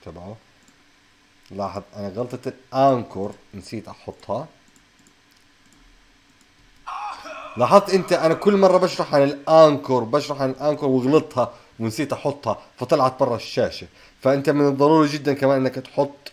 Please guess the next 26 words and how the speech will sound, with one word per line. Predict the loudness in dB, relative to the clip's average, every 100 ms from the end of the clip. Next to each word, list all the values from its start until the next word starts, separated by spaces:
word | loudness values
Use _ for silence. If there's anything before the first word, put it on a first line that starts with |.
| -12
الانكر | -12 -4 -2 0 -2 -6 -6 -6
عشان | -8 -6 -2
يعرف | -2 -2 -2
موقفك | -4 -4 -8 -10
يقيس | -10 -12 -12
المسافة. | -14 -18 -20 -20 -20 -18 6
طيب، | 6 6 -4 -20 -16 0
نرجع | 2 4
مرة | 2 -2
تانية. | -2 -6 -8 -20 _ _ _ _ _ -10
الان | -2 2 2 0 -14 -20 -8
نرجع | -4 -2 -4
نحطها | -6 -10 -8
فوق | -4 -4 -4
هون. | -6 -2 0 -2 -4 -16 _ -14
ممتاز. | -12 -12 -4 2 4 2 -4 -20 _ _ -6
الان | -6 2 2
هاي | 2 4 6 4
بنعملها | 0 -4 -2 -2
bind، | 0 2 2 2 -2
بنيجي | -8 -8 -8
من | -6
هون | -6 -6 -8
نضغط | -8 -8 -8
على | -8 -8
create | -8 -8 -6 -8